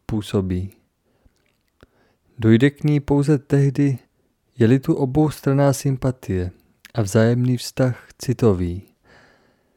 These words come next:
Tyto schůzky pokračují nějaký čas po příchodu nového obyvatele.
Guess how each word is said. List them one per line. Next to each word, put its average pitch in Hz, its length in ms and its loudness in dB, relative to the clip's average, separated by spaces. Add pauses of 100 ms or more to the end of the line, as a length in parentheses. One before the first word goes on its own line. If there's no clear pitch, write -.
(1080)
Tyto 131 220 4
schůzky 131 680 -4
pokračují 110 840 -2
nějaký 107 480 2
čas - 460 -4
po 113 160 -2
příchodu 110 540 -2
nového 110 460 2
obyvatele. 95 680 -4